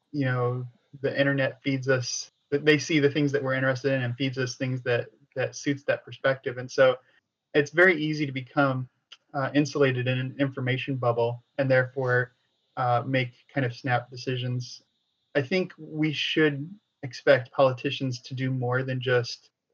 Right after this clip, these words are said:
read headlines and, and be kind of a spectator of policymaking. So, so I, hopefully they don't,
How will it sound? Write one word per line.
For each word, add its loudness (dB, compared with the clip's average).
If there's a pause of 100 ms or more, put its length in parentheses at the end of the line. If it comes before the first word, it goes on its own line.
(280)
read -2
headlines -2
and, -2 (160)
and -4
be -2
kind -6
of -4
a -8
spectator -2 (180)
of 0
policymaking. -2 (500)
So, 4
so 6
I, 8
hopefully 2
they 6
don't, 2